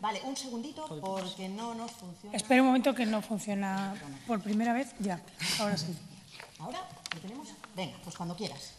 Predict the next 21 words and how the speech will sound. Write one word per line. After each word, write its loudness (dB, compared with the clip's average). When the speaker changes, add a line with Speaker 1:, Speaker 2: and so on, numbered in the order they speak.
Speaker 2:
Los 6
referéndums 8
han 4
sido 4
claves 6
a 2
lo 8
largo 10
de 10
toda 6
la 6
historia. 2
Y 10
así 6
lo 6
podemos 4
ver 4
reflejado 2
en -2
estos -4
tres, 0